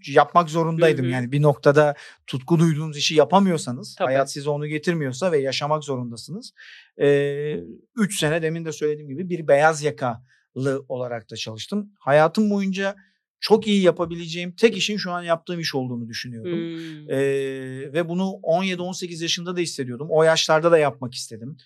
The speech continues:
Speaker 1: İşte okul radyolarında ufak spor programları falan yapıyordum amatör. İşte, e,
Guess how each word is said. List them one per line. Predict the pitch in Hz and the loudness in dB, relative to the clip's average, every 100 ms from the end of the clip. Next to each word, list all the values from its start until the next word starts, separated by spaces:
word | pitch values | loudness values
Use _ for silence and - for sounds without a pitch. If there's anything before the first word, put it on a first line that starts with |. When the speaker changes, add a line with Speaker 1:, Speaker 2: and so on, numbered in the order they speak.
| _ - | _ -18
Speaker 1:
İşte | - | -10
okul | 147 131 147 | -8 -4 0
radyolarında | 143 135 139 135 135 139 | 2 2 -4 -10 -12 -14
ufak | 127 139 | -12 -12
spor | 131 - 135 127 | -12 -6 -4 -4
programları | 131 127 131 131 | -6 -6 -6 -8
falan | 123 131 131 | -8 -6 -6
yapıyordum | 127 120 117 120 | -8 -12 -16 -14
amatör. | 120 113 107 131 - _ - _ | -14 -14 -12 -12 -12 _ -20 _
İşte, | 139 - 139 | -14 -6 -2
e, | 139 - | -2 -2